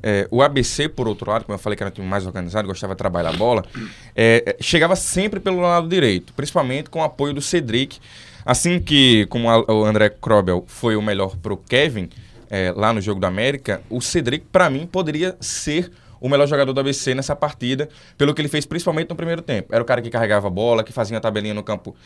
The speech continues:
de ataque com o Berguinho, e o Berguinho atuou também muito bem, sempre pelo lado direito. Todas as descidas do A B C eram por aquele lado, é, tanto é que o Marlon, lateral esquerdo, a gente pouco comentou de uma chegada dele pro cruzamento, foi assim no primeiro tempo, foi assim no segundo.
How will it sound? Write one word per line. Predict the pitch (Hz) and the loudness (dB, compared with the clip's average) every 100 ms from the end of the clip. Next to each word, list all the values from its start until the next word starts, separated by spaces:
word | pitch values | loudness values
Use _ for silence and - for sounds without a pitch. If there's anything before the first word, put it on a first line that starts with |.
| - | -4
de | 104 | 0
ataque | 107 113 113 | 2 0 -2
com | - 113 | -4 -4
o | |
Berguinho, | 104 101 90 98 123 160 - - 151 | 0 -2 -2 -6 -4 -6 -10 -20 -6
e | 131 | 0
o | 151 | 4
Berguinho | 151 123 190 | 4 4 0
atuou | 190 185 | 0 -2
também | - 208 143 147 247 | 0 0 2 2 2
muito | 233 165 135 | 0 -2 -2
bem, | 110 104 90 - | 0 -2 -4 -14
sempre | - - 196 233 220 | -8 -2 0 0 -2
pelo | 180 160 | -2 2
lado | 139 | 2
direito. | 135 101 - - | 2 0 -2 0
Todas | 196 - | 2 4
as | 202 | 2
descidas | 180 143 156 147 | 0 0 -4 -2
do | |
A | 139 | 0
B | |
C | 139 151 | 0 2
eram | 151 160 | 2 2
por | 160 | 0
aquele | 151 160 151 | 0 0 -2
lado, | 123 107 135 - - - - - | 2 4 2 -2 -12 -20 -20 -12
é, | - 113 | 2 4
tanto | 131 131 | 4 2
é | |
que | 127 | 0
o | 139 | 0
Marlon, | 110 120 147 117 | 4 2 4 2
lateral | 117 120 113 | 2 4 2
esquerdo, | - 123 127 | 0 -2 -2
a | |
gente | 135 117 | -2 -8
pouco | - 135 196 190 | -4 0 0 -2
comentou | 143 117 95 113 123 - - | -2 -2 -2 -2 -2 -6 -16
de | 101 | -4
uma | 113 | -2
chegada | - 107 107 | -2 2 2
dele | 82 95 131 | 2 0 0
pro | 110 107 | 0 -4
cruzamento, | 110 107 98 90 120 - 135 | -4 -2 -2 -2 -4 -6 -12
foi | - 120 | 2 4
assim | - | 4
no | 117 | -2
primeiro | 107 107 | 0 -2
tempo, | 92 123 | -2 -6
foi | - | -2
assim | 117 117 | -4 -4
no | |
segundo. | 110 98 104 143 | -8 -8 -8 -10